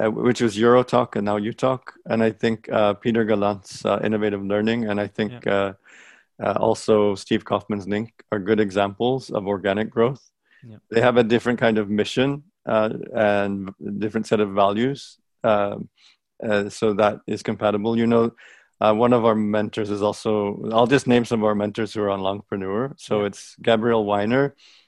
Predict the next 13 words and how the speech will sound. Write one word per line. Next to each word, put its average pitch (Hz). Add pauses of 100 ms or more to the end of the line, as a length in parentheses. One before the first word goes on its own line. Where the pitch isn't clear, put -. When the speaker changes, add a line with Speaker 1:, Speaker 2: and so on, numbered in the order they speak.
(180)
Speaker 1:
Tobias 107
Dickmeis, 107
and 104
Peter 107
Gallant 101
are 104
all 101
mentors 101 (520)
for 104
this 107
particular 107
group 107
of, 98